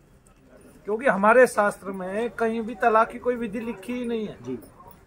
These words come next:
Speaker 1: ना किसी का अलग होना लिखा है। एक माता अहिल्या अलग हुई हैं, वो भी आपको पता है कि वो किसी का, यानी कि जो उस समय कोई इंद्र था उसका वो शिकार हुई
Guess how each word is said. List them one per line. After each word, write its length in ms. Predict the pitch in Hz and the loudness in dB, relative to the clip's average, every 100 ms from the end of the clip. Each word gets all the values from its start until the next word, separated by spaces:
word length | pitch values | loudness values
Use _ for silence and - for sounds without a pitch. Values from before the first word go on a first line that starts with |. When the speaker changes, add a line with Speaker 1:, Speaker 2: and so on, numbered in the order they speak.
| 180 | 0
Speaker 1:
ना 160 | 233 | 2
किसी 280 | 247 247 233 | 2 -2 -2
का 140 | 247 | 6
अलग 240 | 220 226 226 | 6 6 4
होना 240 | 202 226 | 2 0
लिखा 300 | 220 202 175 | 0 -2 -2
है। 140 | 135 117 - - - - _ | -2 -4 -12 -20 -20 -20 _
एक 220 | 233 262 226 | 6 6 6
माता 360 | 233 247 269 | 4 4 4
अहिल्या 460 | 262 208 214 240 233 | 4 4 8 10 12
अलग 200 | 220 208 | 10 6
हुई 220 | 160 170 | 2 -8
हैं, 160 | 135 123 - - - - - 165 | -10 -12 -20 -20 -20 -20 -20 0
वो 160 | 226 233 | 4 4
भी 140 | 247 | 6
आपको 320 | 269 226 226 | 6 6 6
पता 260 | 233 208 214 | -2 -2 -2
है 160 | 196 226 | -2 -2
कि 140 | 226 | -4
वो 480 | 226 220 247 254 254 - - | 0 6 8 8 4 -12 -14
किसी 320 | 233 - 262 269 | -12 -10 -8 -4
का, 260 | 262 165 - - - _ 202 | 2 0 0 -12 -20 _ -8
यानी 240 | 190 220 233 | -2 -2 -2
कि 240 | 226 240 233 170 | -6 -6 -8 0
जो 180 | 233 240 | 2 2
उस 140 | 226 | 0
समय 220 | 226 226 | -4 -2
कोई 200 | 226 226 | 0 -2
इंद्र 220 | 220 208 214 | -2 -4 -6
था 400 | - 185 151 - - - - - 208 | 0 2 2 0 -12 -20 -20 -18 -10
उसका 320 | 220 - 233 | -10 2 4
वो 160 | 240 | 6
शिकार 400 | 233 - 208 214 | 2 -2 -2 0
हुई 200 | 214 233 | 0 -2